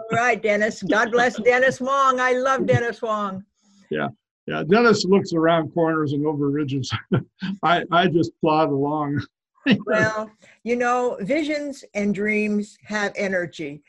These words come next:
Speaker 1: And I always tell on our peace podcast dot org, pay attention to the coincidences in your life. Pay attention to the energy that you feel. Why am I so energized?
Speaker 2: The,
Speaker 1: I
Speaker 2: the
Speaker 1: have a core of peace.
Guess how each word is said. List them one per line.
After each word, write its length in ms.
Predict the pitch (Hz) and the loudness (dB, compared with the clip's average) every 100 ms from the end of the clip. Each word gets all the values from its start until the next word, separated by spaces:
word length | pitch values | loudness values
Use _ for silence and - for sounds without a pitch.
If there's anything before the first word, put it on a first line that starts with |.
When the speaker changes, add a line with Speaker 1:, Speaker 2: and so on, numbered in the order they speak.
| _ _ | _ _
Speaker 1:
And 120 | 220 | -6
I 160 | 226 285 | -4 -4
always 340 | 285 269 - | -2 -4 -6
tell 420 | - 233 220 208 - | -10 -6 -4 -6 -4
on 180 | 196 196 | -4 -2
our 200 | 180 170 | -2 -4
peace 320 | - 214 202 | -6 -10 -8
podcast 600 | - 190 180 202 175 170 | -6 -6 -6 -6 -6 -6
dot 220 | 185 180 - | -6 -6 -6
org, 280 | 185 190 196 - _ - | -2 -2 -2 -14 _ -16
pay 280 | - 381 330 | -8 -4 -2
attention 600 | 254 - 226 220 214 190 | -4 -6 -6 -6 -6 -4
to 140 | 202 | -4
the 120 | 175 | -4
coincidences 1040 | 175 185 175 185 196 190 165 170 - 165 147 | -6 -4 -4 -4 -6 -8 -8 -10 -10 -10 -8
in 120 | 170 | -8
your 200 | 165 170 | -6 -4
life. 240 | 170 170 175 | -4 -4 -6
Pay 220 | - 392 | -4 -4
attention 520 | 381 - 269 247 233 202 | -4 -6 -8 -6 -6 -6
to 140 | 214 | -4
the 180 | 190 - | -4 -4
energy 520 | 208 226 220 170 208 | -6 -4 -4 -4 -2
that 180 | 185 180 | -2 -2
you 180 | 202 208 | -4 -6
feel. 200 | - 214 - - 117 | -4 -6 -8 -18 -14
Why 200 | 196 285 392 | -8 -4 -4
am 160 | 359 | -4
I 100 | 302 | -4
so 240 | - 247 208 | -6 -6 -6
energized? 600 | 170 147 160 147 156 - 139 | -6 -8 -12 -14 -16 -20 -14
Speaker 2:
The, 100 | 127 - 269 | -10 -6 -4
Speaker 1:
I 60 | 294 | -4
Speaker 2:
the 80 | |
Speaker 1:
have 220 | 277 240 196 | -4 -6 -6
a 120 | 170 | -8
core 520 | - 226 208 196 226 | -6 -2 0 0 -2
of 220 | 220 - | -6 -10
peace. 460 | - 381 320 156 | -2 0 0 -4